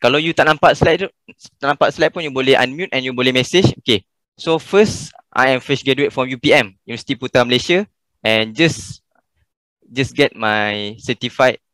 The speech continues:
graduation letter on August. Ah, tapi belum convo lagi ya kan?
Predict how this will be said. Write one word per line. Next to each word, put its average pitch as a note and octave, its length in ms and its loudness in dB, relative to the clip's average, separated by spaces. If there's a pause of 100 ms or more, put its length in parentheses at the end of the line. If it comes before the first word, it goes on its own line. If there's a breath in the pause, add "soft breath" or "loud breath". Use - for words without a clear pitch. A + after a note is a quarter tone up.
(280)
graduation A#2+ 480 -2
letter B2 400 0
on A#2 400 -4
August. A#2+ 480 0
Ah, G#2+ 160 -2
tapi A2+ 160 0
belum C3+ 160 -4
convo C3+ 320 -2
lagi D3 280 2
ya E3 120 4
kan? G2+ 60 -2